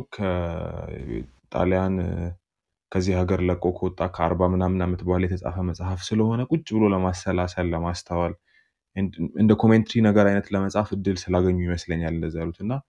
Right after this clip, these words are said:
እ፣ እንደዛ አይነት ነገር የጻፉት እና አሁን ለምሳሌ የ-፣ የ-፣ ሊግ ኦፍ ኔሽንስን አምነን ከ-፣ የማጥቃት እርምጃ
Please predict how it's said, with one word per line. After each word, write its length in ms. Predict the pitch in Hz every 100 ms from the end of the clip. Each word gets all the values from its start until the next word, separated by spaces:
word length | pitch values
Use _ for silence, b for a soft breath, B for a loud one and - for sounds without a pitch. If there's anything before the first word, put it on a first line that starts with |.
| _ _ _ _ _ _ _ _
እ፣ 80 | - 85 85 - - - - _ - -
እንደዛ 240 | 110 101
አይነት 200 | 104 101
ነገር 240 | 98 92 92
የጻፉት 380 | 90 85 87 104
እና 120 | 127
አሁን 220 | 110 98 98
ለምሳሌ 380 | 98 - 98 98 95
የ-፣ 220 | 87 85 85 85 85
የ-፣ 340 | 85 85 85 90 _ _ _ _ _ _ _ _ _
ሊግ 240 | 95 104 104
ኦፍ 140 | 95
ኔሽንስን 480 | 107 92 101 - 101 90 - _ _ _ _ _ -
አምነን 420 | 95 104 156 240 233 - 71 - _ - - 65 58 67 - -
ከ-፣ 180 | - 69 69 - - _ _ 101
የማጥቃት 420 | 101 101 107 107
እርምጃ 260 | 98 90